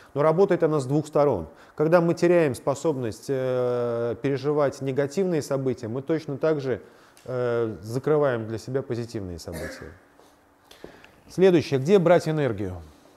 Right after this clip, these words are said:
Вот тут вот очень важный вопрос. Энергию нужно брать, конечно же, в целях. Есть такая, то есть, э, но о чем здесь важно сказать вам?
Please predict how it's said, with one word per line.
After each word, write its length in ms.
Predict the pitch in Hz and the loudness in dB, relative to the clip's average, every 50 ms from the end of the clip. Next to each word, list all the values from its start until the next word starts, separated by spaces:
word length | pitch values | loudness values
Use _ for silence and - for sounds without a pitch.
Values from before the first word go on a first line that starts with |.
| - - - - - | -20 -20 -20 -20 -12
Вот 200 | - 113 135 131 | -8 -6 -4 2
тут 160 | - 185 185 165 | 2 2 4 2
вот 140 | 135 - | 0 0
очень 280 | 151 151 143 - 139 131 | -2 -2 -2 -4 -4 0
важный 420 | 131 131 127 113 98 107 104 95 85 87 - _ - | 2 2 2 2 0 -2 -8 -8 -10 -12 -16 _ -10
вопрос. 580 | 101 113 117 - 156 160 170 165 165 - - - - - | -8 -6 -4 0 2 2 2 2 0 -6 -12 -16 -10 -8
Энергию 420 | 139 143 165 196 196 170 147 143 | -4 0 0 2 2 0 -2 -2
нужно 320 | 135 147 160 147 147 139 123 | -2 -2 -2 -2 -2 -4 -4
брать, 260 | 113 131 143 135 - | -2 -2 -2 -2 -2
конечно 440 | - 120 113 123 123 - - 117 101 | -6 -6 -6 -6 -8 -8 -8 -8 -8
же, 100 | 113 113 | -8 -8
в 60 | - | -8
целях. 320 | - - 110 90 85 78 - - _ _ _ _ _ _ - - - - _ _ _ | -8 -8 -6 -6 -8 -10 -14 -20 _ _ _ _ _ _ -20 -20 -20 -20 _ _ _
Есть 220 | - 135 165 165 170 | -2 -2 -2 0 0
такая, 600 | - 139 131 - 160 151 147 139 127 117 110 104 101 - - - - - _ _ | -2 -2 0 2 2 2 4 2 0 -2 -4 -8 -12 -16 -20 -20 -20 -20 _ _
то 80 | 135 | -6
есть, 240 | 127 110 - - - 131 | -6 -6 -8 -12 -12 -10
э, 420 | 127 131 127 127 123 120 117 113 95 - | -8 -6 -4 -4 -4 -6 -6 -8 -10 -12
но 400 | 120 131 147 156 147 107 92 92 - - - _ _ _ _ _ _ _ _ - | -6 -2 0 0 0 0 -2 -6 -12 -20 -20 _ _ _ _ _ _ _ _ -20
о 60 | 104 | -6
чем 200 | - - 180 170 | -2 -2 0 0
здесь 200 | 151 135 - - | -2 -4 -2 0
важно 360 | 139 131 117 - - 90 80 85 - _ _ _ _ _ - | 0 0 0 0 -4 -10 -14 -14 -18 _ _ _ _ _ -20
сказать 520 | - - 120 117 107 123 113 101 - - - | -4 0 0 2 4 2 2 2 0 -6 -8
вам? 260 | 101 104 98 90 82 | -6 -6 -6 -6 -8